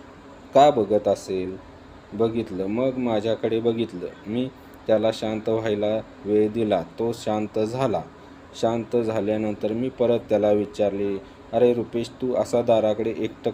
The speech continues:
का बघत आहेस? काय झाले आहे तुला? तुला काय होतंय का? कोण पाठिंबा लागला आहे?" तर रुपेश काहीच बोलत नव्हता. रुपेश सांगितला की, "मला काहीतरी दिसले आहे."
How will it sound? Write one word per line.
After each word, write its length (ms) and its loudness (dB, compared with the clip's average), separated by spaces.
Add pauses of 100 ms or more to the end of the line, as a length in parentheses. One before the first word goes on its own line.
(160)
का 120 6
बघत 340 0
आहेस? 420 -2 (100)
काय 200 4
झाले 280 0
आहे 280 -2
तुला? 360 -4 (560)
तुला 120 2
काय 240 4
होतंय 440 0
का? 240 2
कोण 280 0
पाठिंबा 440 -2
लागला 340 -2
आहे?" 320 -4 (560)
तर 40 0
रुपेश 340 -2
काहीच 420 0
बोलत 360 0
नव्हता. 360 -4 (540)
रुपेश 540 -2 (360)
सांगितला 480 0 (680)
की, 280 -4 (640)
"मला 260 4
काहीतरी 720 0
दिसले 640 -4
आहे." 260 2